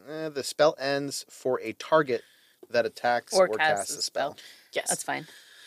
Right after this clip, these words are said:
Speaker 3: Okay, so Zem, you become visible, but it's not that weird because it kinda looks like you're just stepping out of the stairwell, right? You weren't in a center of a room and just suddenly became visible.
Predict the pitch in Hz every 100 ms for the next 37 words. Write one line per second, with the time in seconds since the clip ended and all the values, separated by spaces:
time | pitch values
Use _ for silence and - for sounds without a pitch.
0 | - _ - - 226 214 180 - - 208
1 | 196 175 196 269 285 277 226 190 175 143
2 | 233 _ 339 - _ 330 349 415 440 320
3 | 190 226 226 233 220 220 226 202 - 285
4 | 262 247 220 220 208 196 - - 185 196
5 | 185 170 165 165 - 156 147 107 220 226
6 | 254 277 - 226 202 196 - 214 214 196
7 | 175 165 170 170 156 156 165 170 160 156
8 | 151 151 147 175 190 185 -